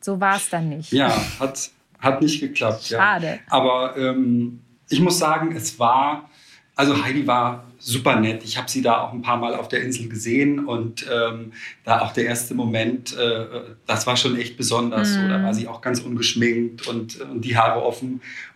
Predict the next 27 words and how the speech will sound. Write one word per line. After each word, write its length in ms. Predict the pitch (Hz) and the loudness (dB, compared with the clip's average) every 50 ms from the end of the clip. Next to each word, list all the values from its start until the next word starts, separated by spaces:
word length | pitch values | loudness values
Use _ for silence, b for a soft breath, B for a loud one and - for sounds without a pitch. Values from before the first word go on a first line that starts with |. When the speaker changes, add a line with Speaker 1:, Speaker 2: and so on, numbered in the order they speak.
| _ | _
Speaker 2:
Das 200 | - 123 - - - | 0 0 2 4 2
war 120 | - - | 2 2
auch 100 | - - | 2 -4
für 140 | - - 127 | -4 -2 2
mich 220 | 127 135 131 - | 2 2 2 2
als 120 | 131 120 - | -4 -6 -8
Reporter 400 | 120 110 - 127 131 131 - - | -8 -2 2 2 2 2 2 -4
einfach 300 | - 120 120 120 110 - | -6 -6 -6 -6 -6 -6
ein 100 | - 113 | -6 -4
besonderer 420 | 107 110 107 113 113 110 107 107 104 | -2 0 2 2 2 2 0 -2 -6
Moment, 380 | 104 107 104 107 110 110 - | -6 -6 -4 -4 -4 -6 -4
weil 140 | - 113 110 | -4 -4 -4
ich 140 | 113 110 - | -2 -2 -4
hab, 180 | - - - _ - - | -6 -8 -10 _ -20 -16
ich 140 | - - - | -12 -6 0
kenn 160 | - 120 113 | 2 2 2
sie 80 | 117 113 | 2 0
jetzt 220 | 120 117 117 - | -2 -6 -6 -4
auch 180 | - 131 - - | -6 -6 -2 0
hauptsächlich 440 | 123 - - - 131 123 - - 123 | -2 0 0 -2 -4 -4 -4 -8 -6
aus 100 | 117 - | -6 -4
dem 100 | - 107 | -4 0
Fernsehen 420 | - 123 131 160 170 170 - 311 285 | 2 2 2 4 2 2 2 2 4
Speaker 1:
Mhm. 60 | 254 233 | 4 4
Speaker 2:
natürlich. 400 | 220 214 214 214 - - - 254 | 4 4 4 4 4 2 2 0
Speaker 1:
Ja, 180 | 269 262 247 | 0 -2 -2
klar. 280 | 240 - 247 240 240 | -4 -6 -8 -6 -4